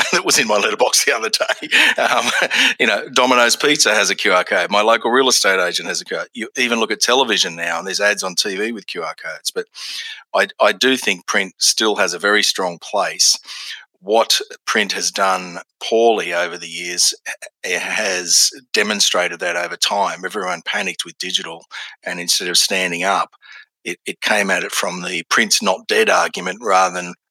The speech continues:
"print's positive for these reasons." You know, it sort of came from the back foot rather than staying on the front foot from the start.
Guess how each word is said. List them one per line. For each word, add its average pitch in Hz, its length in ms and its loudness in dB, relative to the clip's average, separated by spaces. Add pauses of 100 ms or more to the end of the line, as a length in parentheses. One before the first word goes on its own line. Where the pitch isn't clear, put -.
(280)
"print's 107 240 2
positive 90 460 -2
for 95 100 -4
these 87 240 -2
reasons." 90 540 0
You 98 60 -6
know, 87 100 -2
it 85 100 -2
sort - 140 -2
of 95 100 -10
came 104 260 2
from 95 140 -2
the 85 80 -4
back 98 280 0
foot - 240 -2 (540)
rather 196 180 4
than 190 80 0
staying 92 340 2
on 87 100 -4
the 85 60 -8
front 92 280 -6
foot 92 200 -10
from 87 160 -10
the 80 60 -2
start. 87 380 -2